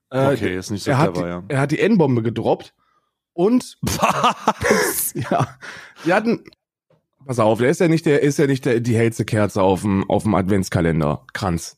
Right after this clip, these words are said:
Speaker 1: ne? Adventskränzchen. Und, äh, der hatte wieder so ein, so ein Discord, Discord-Talentwettbewerb oder so, ich weiß es nicht. Und irgendeiner von diesen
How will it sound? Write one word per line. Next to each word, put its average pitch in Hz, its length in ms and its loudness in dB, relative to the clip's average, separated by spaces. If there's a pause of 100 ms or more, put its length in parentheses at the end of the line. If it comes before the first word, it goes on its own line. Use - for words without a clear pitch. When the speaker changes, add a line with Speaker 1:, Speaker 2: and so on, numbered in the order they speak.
(140)
Speaker 1:
ne? 135 300 -2
Adventskränzchen. 95 840 0 (460)
Und, 113 420 2
äh, 113 180 4
der 113 160 2
hatte 151 220 4
wieder 139 160 4
so 123 100 2
ein, 113 200 2
so 113 120 2
ein 104 400 0
Discord, 143 640 0 (1120)
Discord-Talentwettbewerb 123 1120 0
oder 127 120 2
so, 127 200 2
ich - 220 -10
weiß - 220 -14
es - 180 -20
nicht. - 200 -10 (300)
Und 131 260 -2
irgendeiner 123 520 4
von 98 260 0
diesen 95 360 0